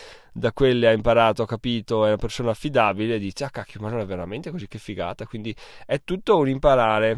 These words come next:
tutto un imparare, tutto un crescere, quindi è veramente consigliatissima questa cosa qua. E ne manca altre opportunità, una potrebbe essere tua, quindi una sarà tua, anzi,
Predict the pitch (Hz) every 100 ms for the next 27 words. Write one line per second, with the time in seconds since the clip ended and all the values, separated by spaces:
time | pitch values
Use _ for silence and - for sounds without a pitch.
0 | 123 160 180 135 123 131 120 131 180 156
1 | 127 147 139 117 110 - 135 117 104 107
2 | 101 101 101 101 110 - 104 113 107 -
3 | 107 117 104 - 104 104 101 104 101 -
4 | - - - - 120 117 113 113 127 127
5 | 120 107 113 117 143 165 120 110 - 123
6 | 117 - 110 104 113 135 - 101 101 95
7 | 98 95 92 82 120 110 - 120 117 117
8 | 98 95 98 104